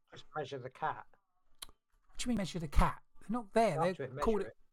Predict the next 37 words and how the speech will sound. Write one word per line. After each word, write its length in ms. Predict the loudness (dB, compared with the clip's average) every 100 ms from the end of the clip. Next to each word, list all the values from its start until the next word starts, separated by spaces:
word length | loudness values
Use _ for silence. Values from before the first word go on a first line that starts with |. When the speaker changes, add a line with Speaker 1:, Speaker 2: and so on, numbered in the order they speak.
| 0
Speaker 2:
<laughs> 800 | 2 2 0 -2 -2 -2 -4 0
they're 120 | 0
never, 220 | 0 -4 -8 -10 -10 10
they're 140 | 12 12
not 160 | 8
there 200 | 6 6
at 80 | 6
the 80 | 4
time, 360 | 12 12 12
bro. 200 | 6 2
Speaker 1:
It 80 | 2 -2 _ -20 -16 -14 -12
stands 220 | -2 -2 -2
Speaker 2:
Not 100 | 0
Speaker 1:
still, 80 |
Speaker 2:
there 100 | 2
at 40 | 4
the 40 | 8
Speaker 1:
cat. 40 |
Speaker 2:
time. 240 | 8 8 6 8
Anyway, 280 | 12 12
these 260 | 12 8 8
could 300 | 8 6 8
be 280 | 6 4 4
big 140 | 6 6
Speaker 1:
Oh. 40 |
Speaker 2:
cats. 500 | 12 10 10 0 -8 -8 -14 -14 -16 -16
They 60 | 0
could 160 | 0
be 140 | 2 2
weird 420 | 8 8 8 6 -2 _ _ 2
bear 180 | 4 4
cats 600 | -2 -6 -6 -4 -2 -4 _
with 140 | 0 2
beards. 520 | 2 -2 -4 -8 -8 _ _ -20 -20 -20 -20 -18 -10
Speaker 1:
They 80 | -6
definitely 320 | -6 -8 -8
could. 180 | -6